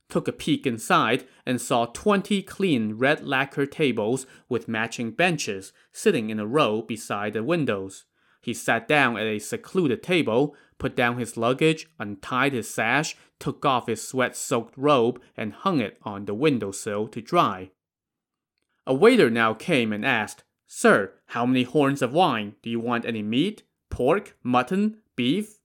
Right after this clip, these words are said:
"I don't want much wine. Bring me some rice," Daizong said. "We have wine and food, along with steamed buns, noodles, and soups," the waiter said. "I don't eat meat. What kind of vegetarian dishes do you have to go with the rice?"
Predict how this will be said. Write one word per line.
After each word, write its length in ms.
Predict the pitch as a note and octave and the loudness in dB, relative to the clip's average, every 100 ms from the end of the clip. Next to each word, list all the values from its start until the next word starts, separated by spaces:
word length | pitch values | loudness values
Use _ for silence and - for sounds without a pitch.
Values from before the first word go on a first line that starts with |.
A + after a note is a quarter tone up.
| _ _ _ _ _ _ _ _ _ _ _ | _ _ _ _ _ _ _ _ _ _ _
"I 120 | A2+ A#2 | -4 2
don't 180 | D3 | 2
want 220 | C#3+ C#3+ C#3+ | 6 4 4
much 240 | C3 - | -2 0
wine. 380 | E3 C#3+ G#2 G2 _ | 2 2 0 -6 _
Bring 180 | D#3 E3+ | -2 2
me 80 | D3 | 2
some 240 | B2+ G#2+ | -2 -6
rice," 420 | A2+ D#3+ G2+ - - | 2 2 2 -4 -8
Daizong 400 | A2 G2+ A2+ G#2 | -6 -6 -8 -8
said. 360 | G#2 F#2+ F#2+ _ _ _ _ _ _ _ | -10 -10 -14 _ _ _ _ _ _ _
"We 140 | C3 | -2
have 180 | D3 D#3 | 0 0
wine 320 | A#2+ C3+ E3 | 2 2 2
and 180 | E3+ A2+ | 0 -2
food, 400 | - G#3+ C3 B2+ - | 2 4 4 0 -4
along 340 | A2+ G#2+ A#2+ | -4 -2 0
with 120 | A#2 | -2
steamed 400 | - - C3 A#2 | -4 -2 0 0
buns, 420 | A#2 E3+ B2 A#2 - | 4 4 4 -2 -2
noodles, 420 | B2+ D3+ E3+ E3+ | 0 4 2 2
and 140 | A#2 | -4
soups," 460 | - A#3 E3 - - | 0 2 2 0 -14
the 100 | A2 | -10
waiter 240 | G#2+ G#2 | -6 -6
said. 400 | G2+ A#2+ A2+ B2 - _ _ _ _ _ _ - | -6 -4 -2 -4 -8 _ _ _ _ _ _ -6
"I 120 | A#2 | -2
don't 240 | B2 B2+ | 0 0
eat 260 | C3+ A#2 - | -2 -2 2
meat. 320 | E3 B2 - _ _ - | 2 2 -2 _ _ -2
What 180 | D#3 D#3 | -2 0
kind 180 | F#3 | 0
of 60 | C#3 | 2
vegetarian 720 | A#2 A2+ A2 D3+ D3 B2 A2 | 0 -2 -8 0 2 2 0
dishes 420 | E3+ E3 A2+ G#2 | -2 -2 -2 -8
do 100 | - | -8
you 120 | A2 | -8
have 340 | G#2 C3 G#2 - | -2 0 0 -4
to 80 | A2+ | -4
go 180 | C3 A#2 | 0 0
with 280 | A2+ A2+ | 0 -2
the 80 | A2+ | -2
rice?" 540 | A2+ D3 G#2 G2 - | 0 2 0 -6 -16